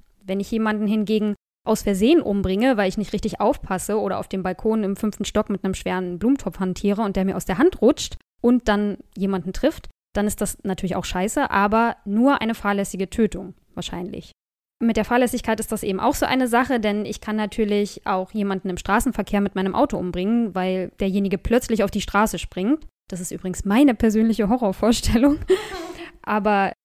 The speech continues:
wenn ich nicht verantwortungslos oder total unvorsichtig gefahren bin, wäre das nicht unbedingt eine fahrlässige Tötung, sondern nur, wenn ich beispielsweise viel zu schnell war oder auf dem Handy rumgedaddelt habe. Denn dann habe ich die sogenannte objektive Sorgfaltspflicht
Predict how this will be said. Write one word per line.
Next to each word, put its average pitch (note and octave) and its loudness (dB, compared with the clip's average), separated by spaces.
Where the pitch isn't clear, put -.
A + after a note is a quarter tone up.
wenn G#3+ -2
ich - -4
nicht D#4 6
verantwortungslos G3+ 2
oder G3 -2
total G#3 0
unvorsichtig G3 2
gefahren F3+ -6
bin, G#3+ 0
wäre G#3+ 0
das G#3+ -6
nicht C#4 4
unbedingt F3+ -4
eine E3+ -6
fahrlässige F3 -8
Tötung, C4 2
sondern F#3+ -2
nur, A#3 6
wenn G3+ 2
ich - -2
beispielsweise F#3 -2
viel E3+ -8
zu F3 -10
schnell F#3 -2
war F#3 -2
oder F3+ -4
auf F#3+ -6
dem F#3+ -4
Handy A3+ 4
rumgedaddelt F3 -4
habe. G3+ -2
Denn F#3+ -2
dann C4+ 4
habe A3+ 4
ich A3+ -2
die G#3 -2
sogenannte G3+ 0
objektive G3+ 0
Sorgfaltspflicht F#3 -4